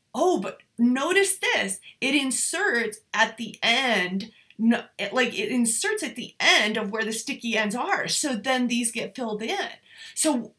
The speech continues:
you can actually trace where a transposon has inserted because you can look for the direct repeats,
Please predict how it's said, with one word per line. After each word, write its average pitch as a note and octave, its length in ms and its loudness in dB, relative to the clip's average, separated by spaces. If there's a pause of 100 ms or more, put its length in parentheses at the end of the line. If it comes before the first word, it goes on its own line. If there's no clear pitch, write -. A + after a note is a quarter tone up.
you C4+ 280 2
can C#5+ 200 -4 (100)
actually D4 400 0
trace C#4 520 2
where C#4 240 0
a C4 80 2
transposon D4 800 -2
has A3+ 240 -2
inserted A3+ 800 -2 (200)
because B3+ 340 0
you C#4 100 -2
can B3 300 -2
look B3 360 -2 (180)
for C#4+ 160 0
the B3+ 140 0
direct A#3 640 -2 (100)
repeats, B3 720 -6